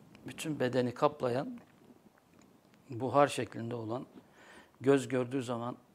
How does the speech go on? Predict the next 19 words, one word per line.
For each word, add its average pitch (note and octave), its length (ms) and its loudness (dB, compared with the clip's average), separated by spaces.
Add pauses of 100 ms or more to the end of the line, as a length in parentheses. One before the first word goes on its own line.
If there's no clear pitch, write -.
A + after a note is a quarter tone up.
(220)
o C3+ 160 4
zevk A2+ 340 2
alan, A2 200 -6
kulak C3 380 0
işittiği C3 400 -6
zaman A2+ 340 -6
o C3 120 -2
zevk A2+ 320 0
alan, A2+ 220 -6 (560)
bütün C3+ 360 -2
bedeni A#2+ 340 4
yöneten, A#2 500 -2 (420)
beyni B2+ 320 4
yöneten, A2+ 600 -2
kalbi B2 340 4
yöneten, A2 460 -4 (1000)
ben D3 320 8
dediğimiz A2+ 400 0
şey, G#2 240 -8